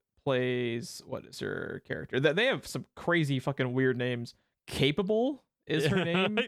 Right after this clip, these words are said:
Speaker 2: Apparently.
Speaker 1: Abby Lee is the Dag? Why, wha-, wha-, what are these?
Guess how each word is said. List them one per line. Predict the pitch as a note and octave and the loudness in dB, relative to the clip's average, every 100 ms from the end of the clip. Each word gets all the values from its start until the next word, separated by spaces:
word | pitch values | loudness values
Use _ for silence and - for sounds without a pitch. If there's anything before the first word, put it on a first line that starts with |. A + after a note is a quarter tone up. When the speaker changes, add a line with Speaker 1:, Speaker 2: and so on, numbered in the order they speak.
| - | -2
Speaker 2:
Apparently. | - F3+ - C#3+ D#3+ F3 F#3 | -2 -2 0 2 2 2 2
Speaker 1:
Abby | G3+ G3+ B3 | 2 2 2
Lee | G3+ F3+ A3+ A#3 | 4 4 2 2
is | G3 F3+ | 2 0
the | - D#3+ | 0 -2
Dag? | A#2 C3 B2 F3 C4+ F4 C4 - | 0 0 2 2 2 0 -4 0
Why, | D#3+ | -2
wha-, | B2+ D3+ G2 G2+ A#2+ | 0 -2 -2 -6 -6
wha-, | D3 - _ | -4 -6 _
what | - E3 | 0 2
are | C4 A#3 | 2 2
these? | D3+ C#3 | 0 0